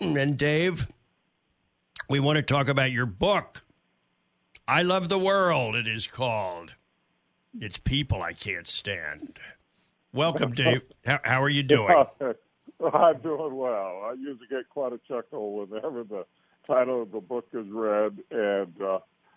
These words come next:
Speaker 2: uh, that's kinda how I write. I love humor and good stories, and I fill the book with these, uh, wrapped around some,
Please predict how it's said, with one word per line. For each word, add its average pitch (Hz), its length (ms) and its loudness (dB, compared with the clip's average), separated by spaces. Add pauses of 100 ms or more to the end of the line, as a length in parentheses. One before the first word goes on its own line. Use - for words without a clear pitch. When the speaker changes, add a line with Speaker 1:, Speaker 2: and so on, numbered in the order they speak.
(220)
Speaker 2:
uh, 95 340 2
that's 107 340 0
kinda 127 240 2
how 123 200 6
I 117 160 4
write. 117 480 0 (120)
I 120 40 -6
love 123 400 -2
humor 123 840 -2
and 92 200 -14
good 123 220 -4 (120)
stories, 113 760 6
and 98 280 -2
I 95 280 2 (480)
fill 135 180 6
the 123 120 2
book 123 300 -2
with 113 260 0
these, 117 600 2
uh, 107 800 -4
wrapped 117 340 2
around 110 300 4 (100)
some, 101 260 -4